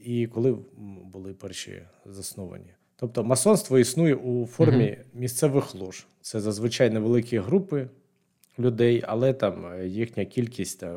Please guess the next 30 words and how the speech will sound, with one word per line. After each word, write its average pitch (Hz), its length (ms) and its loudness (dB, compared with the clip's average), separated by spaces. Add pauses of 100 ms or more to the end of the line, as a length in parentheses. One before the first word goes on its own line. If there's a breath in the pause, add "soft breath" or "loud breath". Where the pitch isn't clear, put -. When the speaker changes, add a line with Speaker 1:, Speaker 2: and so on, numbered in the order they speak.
Speaker 1:
може 90 520 -4
в-, 90 480 -16
варіюватись. 107 720 -2 (260)
Писали 113 400 0
про 95 180 -6
групи 92 280 -10
там - 200 -18
сорок-п'ятдесят 95 1000 -8
людей. 95 400 -10 (760 soft breath)
Е, 95 260 -2
місцеві 131 680 4 (120)
ложі 131 600 2
засновуються 120 720 2
великою 123 560 2
ложею, 101 540 0 (160)
яка 98 340 0
править 139 480 0
для 104 100 -8
них 123 360 -4 (100)
материнською. 107 760 0
Ну, 127 160 -4
тобто 104 320 -2
вона, 92 380 -6
е, 95 160 0
ма-, 101 240 -2
маленькі 143 520 4
ложі, 135 340 4
великі 110 480 -2
ложі 101 380 -4
підпорядковуються. 92 880 -14